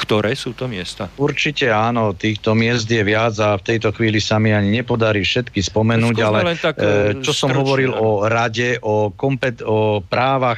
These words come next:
Speaker 2: e, každého aj jedného člena rady, nie len, že keď budú z, z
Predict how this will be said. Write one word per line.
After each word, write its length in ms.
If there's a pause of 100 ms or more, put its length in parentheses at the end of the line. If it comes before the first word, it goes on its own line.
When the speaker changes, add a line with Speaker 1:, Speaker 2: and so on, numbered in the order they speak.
Speaker 2:
e, 240
každého 560
aj 80
jedného 480
člena 480
rady, 320 (320)
nie 160
len, 240
že 240
keď 160
budú 280 (200)
z, 140 (100)
z 80